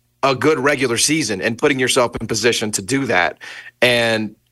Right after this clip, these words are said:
when you put together a good regular season, you should be in the top twenty-five. Memphis hi-, is performing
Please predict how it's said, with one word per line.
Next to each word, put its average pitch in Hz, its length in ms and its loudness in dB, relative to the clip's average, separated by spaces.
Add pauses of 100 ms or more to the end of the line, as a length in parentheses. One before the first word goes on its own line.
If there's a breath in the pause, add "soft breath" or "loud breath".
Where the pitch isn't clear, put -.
(360)
when 127 180 0
you 120 120 -2
put 208 200 2
together 143 320 2
a 120 40 0
good 113 240 0
regular 110 300 0
season, 110 420 -4 (360)
you 120 100 0
should 120 220 2
be 123 80 4
in 117 60 2
the 113 60 2
top 117 200 2
twenty-five. 98 560 0 (260 loud breath)
Memphis 156 500 2 (140)
hi-, 135 160 4
is 131 220 2
performing 117 720 -2